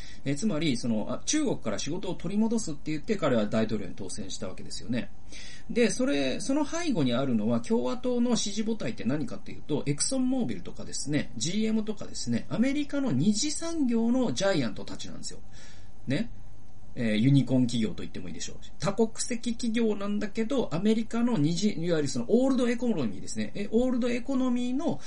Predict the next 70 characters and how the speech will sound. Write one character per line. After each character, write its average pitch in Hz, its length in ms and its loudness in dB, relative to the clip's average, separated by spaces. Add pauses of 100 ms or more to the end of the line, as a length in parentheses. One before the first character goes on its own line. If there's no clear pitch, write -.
(200)
え 135 100 2
ー、 131 40 2
ス - 100 -2
ポ 180 160 -2
ン 180 80 -2
サ 190 140 -4
ー 190 40 -2
た 170 120 -2
ち 160 100 -2
に 147 80 0
支 147 80 0 (120)
え 165 120 0
ら 156 100 -2
れ 156 80 -4
て 165 100 -2
い 165 40 -2
る 180 80 -2
の 226 60 0
が 240 100 -2
共 117 260 -2
和 95 60 -4
党 85 100 -6
で 82 80 -6
す。 - 160 -4 (380)
で、 240 100 0
じ 214 80 2
ゃ - 80 2
あ - 20 2
民 233 320 4
主 - 140 -4
党 370 120 -2
は 302 100 0
ど 302 100 0
う 277 80 2
な - 80 2
の 208 80 0
っ - 60 -4
て - 120 -4
い 107 40 0
う 104 60 -2
と、 185 200 -2
そ 220 200 0
う 214 40 2
い 214 60 2
う 196 100 0
エ 180 40 -2
ク - 60 -2
ソ 220 120 0
ン 220 80 4
モ 226 100 4
ー 220 40 2
ビ 190 80 2
ル 120 100 0
と 113 80 -4
か 110 140 -2
に、 - 340 0
え、 123 100 0
て-、 120 240 -2
厳 170 160 0
し - 120 2
い 143 40 2
で 110 80 0
し 104 100 -4
ょ 104 60 -2
う 90 40 -4
よ。 85 140 -6
だ 120 100 2
っ 113 60 -2
て - 140 -4
ね、 214 240 -2